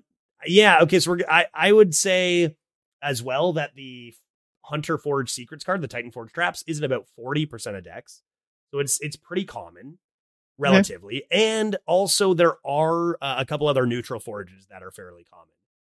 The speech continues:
Speaker 1: So it's, it's not great, though. Even if you draw it, you, you still, it's a dead card for now until you get forward synergy. And then you're doing value stuff when you wanna be killing your opponent's face. So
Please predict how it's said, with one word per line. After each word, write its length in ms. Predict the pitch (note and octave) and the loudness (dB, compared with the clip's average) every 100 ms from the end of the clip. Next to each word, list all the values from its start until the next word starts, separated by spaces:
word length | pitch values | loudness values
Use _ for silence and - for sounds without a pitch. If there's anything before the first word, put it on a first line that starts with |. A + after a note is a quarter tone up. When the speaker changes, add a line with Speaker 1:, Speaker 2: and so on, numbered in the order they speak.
| _ _ _ _ _ | _ _ _ _ _
Speaker 1:
So 380 | D#2+ D#2 D#2 - - | -20 -20 -20 -20 -8
it's, 460 | C#3 - - - _ _ _ _ | -6 -2 -2 -2 _ _ _ _
it's 360 | - F3 E3 - | -2 -2 0 -2
not 460 | D#3 F3+ F#3+ F3+ D3 _ _ B2 | 2 2 2 0 -2 _ _ _
great, 380 | A#2 A#2+ G2 G2 _ | -14 -8 -8 -10 _
though. 320 | F2 D#2+ F2 | -20 -18 -8
Even 300 | E3 G3+ B3 | -2 2 4
if 160 | C4+ - | 4 2
you 100 | A3+ | 0
draw 400 | B2+ A2+ G#2 C#3 | 0 -2 0 2
it, 160 | D#3+ - | 2 0
you, 200 | C#3+ D3+ | -10 -12
you 100 | C#3+ | -6
still, 260 | D#3 - G3 | -6 0 0
it's 120 | F3 | 0
a 40 | D#3 | 0
dead 200 | D3 C3+ | -2 -2
card 280 | A#2 A#2+ A#2+ | -4 -6 -4
for 120 | A#2+ | -4
now 180 | A#2 A2+ | -4 -4
until 240 | G#2 A#2+ | -8 -12
you 80 | A2+ | -12
get 160 | A2 | -14
forward 260 | - G2 G#2+ | -16 -16 -12
synergy. 520 | - C#3+ C#3 D#3 E3 _ _ - | -6 -4 -2 -2 -4 _ _ -6
And 80 | D#3 | 0
then 80 | G#3 | 4
you're 120 | A3 | 4
doing 260 | E3 C#3 | 4 0
value 360 | G#2+ G2+ A#2+ D3 | -2 0 0 0
stuff 500 | - E3+ D#3+ D#3+ _ _ _ _ _ | -2 -4 -8 -10 _ _ _ _ _
when 120 | D3 | -6
you 80 | C#3+ | -2
wanna 160 | C3+ C3+ | 0 0
be 100 | A#2+ | -4
killing 240 | C#3 C3 | -8 -8
your 100 | A#2+ | -8
opponent's 300 | G#2+ B2+ G2 | -10 -12 -12
face. 340 | - E3 D#3 - | -12 -8 -6 -6
So 420 | - G2+ F2+ F2+ | -6 -8 -14 -18